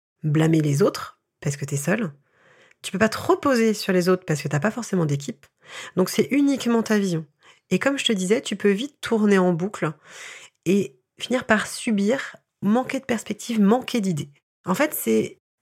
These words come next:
dans cet entrepreneuriat, quand vraiment tu le, tu le fais seul. Alors, à la fois quand t'es solopreneur, mais aussi quand t'es, euh, chef d'entreprise et que t'as une équipe, parce qu'en fait, finalement, c'est toujours tes décisions. C'est toujours toi qui es responsable. Autant de ta stratégie que de ton état d'esprit.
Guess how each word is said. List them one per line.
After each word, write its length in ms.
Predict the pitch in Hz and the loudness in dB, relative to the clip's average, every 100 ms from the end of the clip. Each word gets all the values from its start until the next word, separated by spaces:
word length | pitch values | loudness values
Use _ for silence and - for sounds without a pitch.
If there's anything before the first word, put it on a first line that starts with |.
| - | -8
dans 140 | 175 | -4
cet 180 | 190 214 | -2 -2
entrepreneuriat, 420 | 226 233 220 208 | -2 -4 0 0
quand 180 | 247 226 | 0 -2
vraiment 280 | - 190 240 | 0 0 0
tu 160 | - 190 | -2 -4
le, 280 | 165 151 170 | -4 -4 -6
tu 160 | - | -6
le 40 | 226 | -4
fais 180 | - 214 | -2 0
seul. 340 | - 202 240 - - | 2 0 0 -6 0
Alors, 140 | 190 | 0
à 20 | |
la 40 | 240 | 2
fois 140 | 330 | 0
quand 120 | 262 | 0
t'es 100 | - | 0
solopreneur, 680 | 214 - 220 214 220 233 294 | 0 4 4 4 2 2 4
mais 140 | 226 | 2
aussi 160 | 220 339 | 2 0
quand 160 | 247 | -2
t'es, 180 | 214 240 208 | 0 0 0
euh, 40 | - - | -4 -14
chef 160 | - 202 | 0 2
d'entreprise 380 | 202 - 214 254 | 2 0 -2 0
et 80 | 214 | 0
que 60 | |
t'as 120 | 196 | 2
une 100 | 190 | 2
équipe, 320 | 202 - 311 - | 2 -2 -4 -2
parce 160 | 196 190 | -4 -2
qu'en 140 | 196 | -2
fait, 160 | 240 - | -2 -2
finalement, 340 | 202 196 233 - - - | 0 2 2 -2 -18 -8
c'est 140 | - | -6
toujours 280 | - 214 214 | -2 0 0
tes 140 | 214 | 2
décisions. 420 | 190 190 - 165 - _ _ _ | 4 2 0 -2 -2 _ _ _
C'est 100 | - | -6
toujours 260 | 196 214 208 | -2 -2 -4
toi 260 | - 240 247 | 2 2 2
qui 140 | - | 0
es 20 | |
responsable. 640 | 185 180 190 - 156 151 - _ _ - | -2 -2 -4 -4 -6 -8 -14 _ _ 0
Autant 500 | 226 226 247 233 - | 2 2 0 0 -4
de 240 | 147 160 185 | -8 -2 0
ta 160 | 185 | 0
stratégie 580 | 175 - 175 175 226 320 _ _ _ _ - | -2 -2 0 0 0 -4 _ _ _ _ -6
que 240 | - 226 | 2 2
de 160 | 175 180 | 4 0
ton 340 | 143 180 185 | 2 4 4
état 360 | 285 339 262 240 | 4 2 0 0
d'esprit. 400 | 196 - - | -2 -6 -12